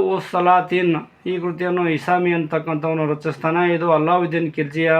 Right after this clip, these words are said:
ಸೈನಿಕ ಸಾಧನೆಗಳ ಬಗ್ಗೆ ಹೇಳುತ್ತದೆ. ತಬ್ಕತ್ ಇ ನಸರಿ ಇದು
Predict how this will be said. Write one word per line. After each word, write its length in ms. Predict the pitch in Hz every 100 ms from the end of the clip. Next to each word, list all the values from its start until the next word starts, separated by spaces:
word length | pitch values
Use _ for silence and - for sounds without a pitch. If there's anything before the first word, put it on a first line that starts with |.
| 156
ಸೈನಿಕ 380 | 151 156 170 170
ಸಾಧನೆಗಳ 540 | 160 156 156 156 151 151
ಬಗ್ಗೆ 280 | 151 151 151
ಹೇಳುತ್ತದೆ. 540 | 143 151 151 147 160 156 - _ _ _ _ _ _ _
ತಬ್ಕತ್ 540 | 170 170 170 208 208 196
ಇ 280 | 190 190
ನಸರಿ 540 | 185 170 135 170 180 175 156 - - - - _ _ -
ಇದು 220 | 165 185